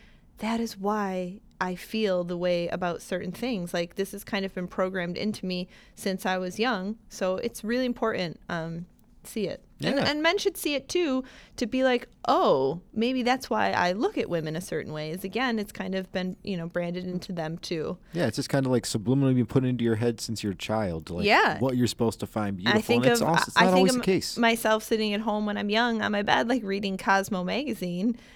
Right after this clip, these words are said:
Speaker 1: um, and what that has done to me long term,
Speaker 2: Mm.
Speaker 1: and why I've literally been on a diet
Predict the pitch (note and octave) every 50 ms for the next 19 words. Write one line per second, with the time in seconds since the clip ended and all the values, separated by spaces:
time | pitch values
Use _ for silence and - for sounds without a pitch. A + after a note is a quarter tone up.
0 | - - - - F3 F3 F3 F3 D#3+ - G3 F#3+ F#3+ F3+ F#3 F#3 - - G3 F3+
1 | F3+ F#3+ F#3+ F3 F3 F#3 F3 F3 F3 F3 - - - - - - - - G#3 F#3+
2 | F3+ F3 E3+ E3+ E3+ E3 D#3 - - - F3 E3+ E3 E3 F3 E3 - D#3+ D#3+ A2+
3 | D2+ F#3 F#3 D#3+ D3 D3 C#3+ E3 E3 E3+ E3+ E3+ F3 E3+ E3+ E3 E3+ E3+ E3+ E3
4 | E3 E3+ E3+ E3 E3 E3 D#3+ D#3 D#3 C#3+ C#3+ C#3 C3 B2+ C3+ C#3 C#3+ C3+ -